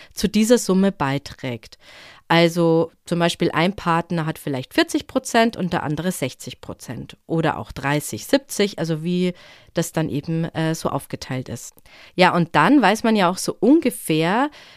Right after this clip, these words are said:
wie viel Kosten man auf diesem Gemeinschaftskonto so hat. Ich sag jetzt einfach mal pauschal tausend Euro.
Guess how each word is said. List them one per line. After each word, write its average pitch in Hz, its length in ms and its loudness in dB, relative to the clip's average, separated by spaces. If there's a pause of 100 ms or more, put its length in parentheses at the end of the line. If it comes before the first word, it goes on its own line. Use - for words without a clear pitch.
(140)
wie 208 200 -2
viel 214 360 -6
Kosten - 480 -4
man 196 200 2
auf - 200 -8
diesem 185 280 -4
Gemeinschaftskonto 160 840 -4
so 170 280 -4
hat. - 280 -8 (640)
Ich 196 120 -4
sag 190 180 2
jetzt 208 140 0
einfach 175 260 -2
mal 170 100 0
pauschal 156 480 -2
tausend - 460 -6
Euro. 127 480 -8